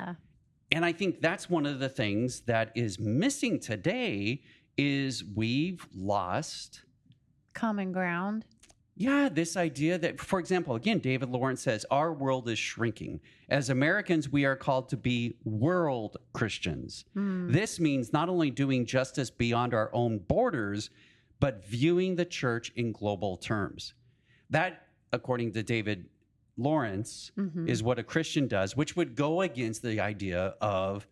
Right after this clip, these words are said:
Speaker 1: Christian nationalism.
Speaker 2: Wow.
Speaker 1: He would say Christian globalism.
Speaker 2: Yeah,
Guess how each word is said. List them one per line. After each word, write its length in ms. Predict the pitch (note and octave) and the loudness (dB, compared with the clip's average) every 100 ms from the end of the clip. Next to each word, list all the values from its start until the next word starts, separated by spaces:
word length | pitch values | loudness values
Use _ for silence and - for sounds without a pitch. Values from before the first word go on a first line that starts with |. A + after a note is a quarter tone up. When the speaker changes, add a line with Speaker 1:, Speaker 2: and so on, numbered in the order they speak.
| _ _ - | _ _ -8
Speaker 1:
Christian 600 | - A#2 - A#2+ G#2+ G#2+ - | -4 -2 -2 -2 -2 -4 -6
nationalism. 840 | F#2+ F2+ F2+ - A#1 A#1 - - - _ _ _ _ _ _ _ _ _ _ _ _ _ _ _ _ _ _ F#3+ | -2 -2 -2 -6 -6 -6 -8 -12 -18 _ _ _ _ _ _ _ _ _ _ _ _ _ _ _ _ _ _ -8
Speaker 2:
Wow. 340 | F3+ E3 F3 - - - - - - - - - _ _ _ _ _ _ _ | -6 -4 -8 -12 -20 -20 -20 -20 -20 -20 -20 -20 _ _ _ _ _ _ _
Speaker 1:
He 140 | - C3+ | -2 2
would 160 | E3 - | 2 0
say 200 | B2 G#2 | -4 -4
Christian 460 | - A#2 - G2 | -2 -4 -2 -4
globalism. 680 | E2+ G#2+ A2 F2+ C#2 - - - - _ _ - | 0 0 -2 -6 -10 -10 -12 -16 -20 _ _ -4
Speaker 2:
Yeah, 400 | C#4+ E4+ F#3+ E3+ | 0 0 -2 -6